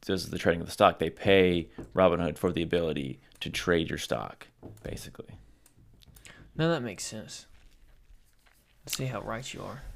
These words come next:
Speaker 1: <laughs> Yeah.
Speaker 2: Uh, this is on financial samurai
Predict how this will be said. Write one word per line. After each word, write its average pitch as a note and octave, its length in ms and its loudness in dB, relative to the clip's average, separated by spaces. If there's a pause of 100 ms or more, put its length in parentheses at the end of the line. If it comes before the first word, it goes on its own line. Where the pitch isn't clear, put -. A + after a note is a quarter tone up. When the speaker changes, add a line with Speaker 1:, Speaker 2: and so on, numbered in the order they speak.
(380)
Speaker 1:
<laughs> C3 640 4
Yeah. - 280 -2 (960)
Speaker 2:
Uh, B2+ 160 6
this C3+ 220 0
is B2 140 -2
on A#2 360 -4
financial A#2+ 600 -4
samurai C3 840 -8